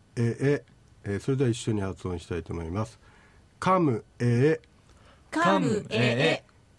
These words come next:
Speaker 1: かむええ。
Speaker 2: かむええ。
Speaker 1: えー、それでは三番目になります。私たちは肉を食べるという例文で、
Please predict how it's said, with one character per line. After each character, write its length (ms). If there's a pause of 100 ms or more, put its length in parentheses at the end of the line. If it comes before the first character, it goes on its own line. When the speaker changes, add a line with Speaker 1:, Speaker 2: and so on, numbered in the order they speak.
Speaker 1:
か 200
む 300 (100)
え 420
え。 20 (380)
Speaker 2:
か 300
む 280
え 520
え。 0 (640)
Speaker 1:
え 80
ー、 40
そ 120
れ 60
で 80
は 60
三 360
番 200
目 120
に 80
な 100
り 80
ま 120
す。 100 (440)
私 500
た 200
ち 180
は 160
肉 460
を 160
食 120
べ 160
る 100
と 120
い 220
う 40
例 180
文 360
で、 260